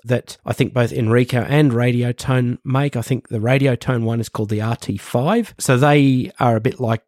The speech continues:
you know, the sort of desktop or mobile radio that you would have in your car. You can put a, a battery in them. You can run them off a mains power supply or a twelve volt supply in the car. They tend to have a much bigger screen and obviously a bigger speaker, but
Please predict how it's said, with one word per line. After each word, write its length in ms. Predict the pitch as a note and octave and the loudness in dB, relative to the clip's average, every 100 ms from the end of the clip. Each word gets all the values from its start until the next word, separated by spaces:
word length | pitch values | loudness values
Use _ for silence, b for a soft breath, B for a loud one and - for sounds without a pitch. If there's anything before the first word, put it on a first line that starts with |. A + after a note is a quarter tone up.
| - | -8
you 140 | C3 | -2
know, 100 | G#2+ | -2
the 180 | G2+ - | -2 -6
sort 140 | - | -8
of 80 | G2 | -2
desktop 500 | A#2+ A2 - G#2 - | -2 -2 -4 -6 -4
or 80 | G2 | -2
mobile 380 | G#2+ B2 A2+ G#2+ | 2 2 2 2
radio 380 | A2+ A2+ A2 | 2 2 0
that 120 | G#2 - | -2 -2
you 100 | G#2 | -4
would 80 | |
have 140 | G2+ A2 | -2 0
in 100 | G#2 | 0
your 100 | F#2 | -2
car. 400 | - B2+ B2+ A#2+ | -2 0 2 0
You 180 | G#2+ G2+ | -2 -6
can 600 | - A2+ G#2+ G#2+ G#2 - - | -4 0 2 0 -2 -6 -10
put 140 | - A2 | -6 -4
a, 80 | F#2 | -4
a 60 | G2+ | -4
battery 560 | A#2 A#2+ - A#2+ A2 - - | -4 -2 -2 0 -2 -4 -2
in 180 | A#2+ B2 | 2 4
them. 220 | A#2 A2+ | 2 0
You 160 | G#2 | -4
can 240 | - G#2 G2+ | -4 -4 0
run 200 | A#2 A2 | 0 2
them 100 | G#2+ | 2
off 160 | G2+ A2 | 0 -2
a 40 | |
mains 360 | G#2 G#2 G2+ - | 0 0 -2 -2
power 260 | B2 A2+ | 0 0
supply 480 | - A2+ A2+ G2+ G#2+ | 0 -4 -4 -2 -2
or 80 | F#2+ | -4
a 60 | |
twelve 300 | - A2 G#2+ | -4 -2 -2
volt 180 | G#2 - | -2 -6
supply 400 | - G2+ A2 G#2 | -8 -6 -4 -2
in 100 | G2 | -4
the 80 | F#2+ | -6
car. 420 | - A2+ A2+ A2 A2 | -2 0 0 0 -2
They 400 | C3 C#3+ C#3+ - _ _ _ _ - _ | 2 2 2 -2 _ _ _ _ -20 _
tend 260 | - C#3+ C3+ | -2 0 2
to 60 | |
have 160 | A#2 B2 | 2 0
a 60 | A2+ | -2
much 280 | A2 - | -4 -6
bigger 220 | - A2 G2 | -8 -6 -6
screen 560 | - - C3 F3 F#3+ | -6 -2 2 2 2
and 220 | D3+ A#2 | 0 -2
obviously 300 | A2 G#2 - | -4 -4 -6
a 40 | F#2+ | -6
bigger 220 | G2+ F#2+ | -6 -8
speaker, 440 | - A#2+ C3+ A3 - _ _ B2 | -6 -4 -2 -4 -8 _ _ -2
but 300 | A#2+ A#2+ | -2 -2